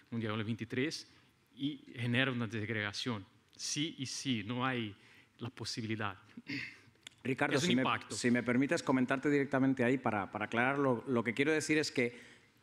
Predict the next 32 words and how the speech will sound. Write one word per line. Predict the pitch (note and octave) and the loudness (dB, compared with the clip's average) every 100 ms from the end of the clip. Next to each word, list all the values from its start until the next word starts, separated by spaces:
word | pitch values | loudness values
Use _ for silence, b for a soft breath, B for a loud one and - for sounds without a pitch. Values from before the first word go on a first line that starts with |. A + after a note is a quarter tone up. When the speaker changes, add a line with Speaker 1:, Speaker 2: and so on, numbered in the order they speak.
| _ _ - | _ _ 0
Speaker 2:
Eh, | A2+ A#2 - | 0 0 -4
yo | A#2+ D3 | 0 2
he | |
visto | D#3 E3 D#3 | 2 2 2
en | C3+ | 2
muchos | C#3 C3+ | 2 2
operadores | B2+ B2+ A#2 C3+ C3+ C#3+ - | 2 4 4 4 4 2 0
que | A2+ | -2
efectivamente, | A#2+ - B2 B2+ C#3 C3+ | -2 2 2 4 4 4
imagínate | A#2 B2 C3 B2+ | 2 4 2 4
que | B2 | 2
tienen | B2+ C3 | 4 4
un | A#2+ A2+ | 6 4
barra | A#2+ | 4
dieciséis, | A#2+ A2+ G#2 - D3 C3+ C#3+ - B B B B B | 4 2 0 2 4 4 0 -6 B B B B B
pero | - A#2+ A2+ | 0 0 2
por | A#2 A2+ | 2 2
cuestiones | A#2+ - D3+ F3+ - | 0 2 2 2 0
contractuales, | - B2+ B2 A#2+ B2 B2+ C#3 C#3 A#2+ | 2 2 2 2 2 4 4 4 4
de | A#2+ | 2
S | - A#2 | 4 4
L | A#2 | 4
As | A#2+ - - - | 2 -2 -6 -10
diferentes | A#2 A#2+ B2 A#2 B2+ B2 | -2 0 2 2 4 2
para | A#2 G#2 | 0 0
cada | G2+ F#2 | 0 -4
cliente, | A2 B2 C#3 C3+ | 0 2 2 2
etcétera, | B2+ C3+ C#3+ D3 - A#2 | 0 0 0 -2 -4 -8
ya | G#2+ C#3 | 0 0
están | C3+ - F#3+ | 0 0 0
anunciándose | F3+ C#3+ B2+ C3+ C3+ A#2+ A2+ | 2 2 2 2 2 2 0
desagregados. | G#2+ A2 G2+ G2+ G#2 F#2 E2 - - | 0 0 2 2 2 0 -2 -6 -8